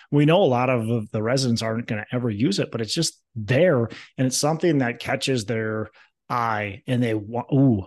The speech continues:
I want, we gotta, we gotta have that. We wanna, wanna be there because it catches my attention,"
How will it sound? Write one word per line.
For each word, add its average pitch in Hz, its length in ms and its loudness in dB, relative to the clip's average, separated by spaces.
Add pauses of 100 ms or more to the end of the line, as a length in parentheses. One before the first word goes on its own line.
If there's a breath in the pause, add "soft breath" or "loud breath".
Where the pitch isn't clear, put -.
I 120 140 0
want, 123 340 2
we 123 220 2
gotta, 117 260 0 (160)
we 113 160 0
gotta 123 400 0
have 113 300 0
that. 101 260 -6
We 120 100 4
wanna, 113 380 2 (400 loud breath)
wanna 151 200 6
be 139 260 4
there 107 260 0
because 131 880 0 (440 loud breath)
it 123 160 -4
catches 123 840 2 (380)
my 123 260 0
attention," 117 600 -2